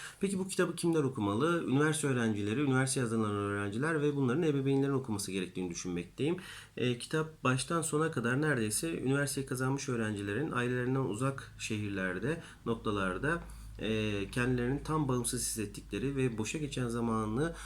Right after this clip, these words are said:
iradelerini kontrol edemedikleri takdirde ne kadar olumsuz yaşayabileceklerini, şayet iradelerini kontrol edebilseler de, e, ne kadar, e, faydalı olabileceklerinden bahsetmekte. E, kitap tam bir metot kitabı değil. Çok az metotlardan bahsetmekte. Daha çok, e,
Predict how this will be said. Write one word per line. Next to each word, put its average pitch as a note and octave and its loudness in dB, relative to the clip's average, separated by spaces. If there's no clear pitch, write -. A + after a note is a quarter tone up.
iradelerini B2 2
kontrol C#3 0
edemedikleri A2+ 0
takdirde C#3 -2
ne D3+ 4
kadar D3 2
olumsuz A#2+ 2
yaşayabileceklerini, F#2+ -2
şayet C#3+ 0
iradelerini A#2 2
kontrol A2+ -2
edebilseler G#2+ -2
de, D3 0
e, G#2+ 0
ne D3+ 2
kadar, B2 0
e, G#2 0
faydalı A2 2
olabileceklerinden F#2+ -2
bahsetmekte. F2+ -4
E, A2+ 2
kitap F#3 0
tam F#3 2
bir E3 0
metot D#3 0
kitabı E3 -2
değil. B2 0
Çok D3+ -4
az C3 2
metotlardan A#2 2
bahsetmekte. C3 -2
Daha D#3 0
çok, - -8
e, - -2